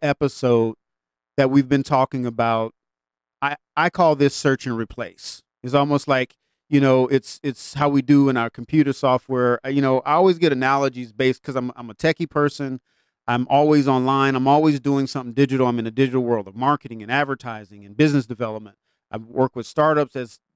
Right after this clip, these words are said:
dealing with techie things. And it's just funny, that's my analogies for some of the things that I've seen, because man has always been trying to create something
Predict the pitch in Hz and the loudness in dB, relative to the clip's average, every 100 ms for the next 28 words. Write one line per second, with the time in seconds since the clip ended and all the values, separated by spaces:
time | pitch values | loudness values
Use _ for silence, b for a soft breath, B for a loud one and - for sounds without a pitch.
0 | _ - 156 147 135 - 165 156 147 135 | _ 0 2 2 -4 -6 -6 -6 -6 -6
1 | 143 143 135 117 110 - 131 127 127 135 | 0 0 0 -6 -12 -18 -8 -6 -2 -4
2 | 120 - 170 170 143 143 - 139 135 123 | -4 -2 0 2 2 0 -2 -2 -2 0
3 | 123 139 143 123 127 120 - _ _ _ | 0 2 2 0 -6 -10 -14 _ _ _
4 | _ _ 139 - 160 151 139 156 147 131 | _ _ -4 0 0 2 0 2 0 0
5 | 127 120 - 208 165 143 151 131 123 - | -2 -2 -4 -4 -2 -2 2 2 0 -10
6 | 131 139 147 135 151 170 160 135 139 131 | -2 0 2 2 2 2 0 -2 -4 -4
7 | 147 135 131 - 127 160 196 - 131 120 | -4 -4 -6 -8 -2 0 0 -4 -10 -8
8 | 120 120 | -12 -14